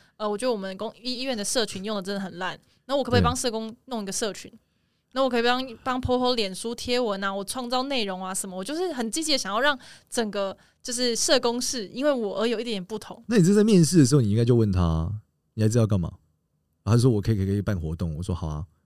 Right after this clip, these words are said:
Speaker 1: 他那时候那个，后来我们就跟这个实习生，就是因为我们也觉得说，我们应该要有一个明确的权利义务，义务关系，然后我付你多少钱，然后你做哪一些事情，然后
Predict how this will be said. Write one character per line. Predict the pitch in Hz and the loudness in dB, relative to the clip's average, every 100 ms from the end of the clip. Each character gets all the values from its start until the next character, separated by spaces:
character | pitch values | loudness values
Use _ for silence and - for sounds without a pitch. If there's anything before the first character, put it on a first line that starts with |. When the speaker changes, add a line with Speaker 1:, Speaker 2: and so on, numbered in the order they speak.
| _ _ _ _ | _ _ _ _
Speaker 1:
他 | 349 392 320 | -2 -2 -2
那 | |
时 | 359 | -4
候 | 349 | -4
那 | 330 | -4
个， | 269 220 202 | -4 -2 0
后 | 262 | 0
来 | 294 | 0
我 | 202 | 0
们 | 180 | -6
就 | 185 247 | -8 -6
跟 | 226 214 | -6 -6
这 | 220 | -6
个 | 196 185 185 _ _ - | -6 -6 -8 _ _ -12
实 | - | -6
习 | 226 | -4
生， | 220 226 | -2 -2
就 | 233 | -2
是 | 240 277 | -6 -4
因 | |
为 | 381 | -4
我 | |
们 | 294 214 | -4 -4
也 | 208 196 | -6 -8
觉 | - 220 | -4 -4
得 | 208 | -2
说， | 240 226 226 - _ _ - | -2 0 -2 -6 _ _ -6
我 | 233 | -4
们 | |
应 | 240 | 2
该 | 311 | 2
要 | 294 | 2
有 | 208 | -2
一 | |
个 | 208 | -2
明 | 208 214 233 | -2 -2 -2
确 | - 330 233 | -2 -2 -2
的 | 220 | -2
权 | 208 - 214 | -4 -4 -4
利 | 269 240 | -4 -4
义 | 247 | -4
务， | 233 | -6
义 | 240 240 | -4 -2
务 | 226 | -2
关 | 196 180 196 | -4 -8 -6
系， | 196 160 - _ | -8 -8 -18 _
然 | 240 | -2
后 | 269 | -2
我 | |
付 | 220 294 | -2 -4
你 | 226 | -2
多 | 240 | -2
少 | 175 | -2
钱， | - 190 180 | -6 -10 -6
然 | |
后 | 214 | -6
你 | 220 | -4
做 | 220 226 | -4 -6
哪 | 180 | -6
一 | |
些 | 180 202 | -8 -6
事 | 196 214 | -6 -6
情， | - - - _ - | -10 -14 -20 _ -4
然 | |
后 | 269 | 0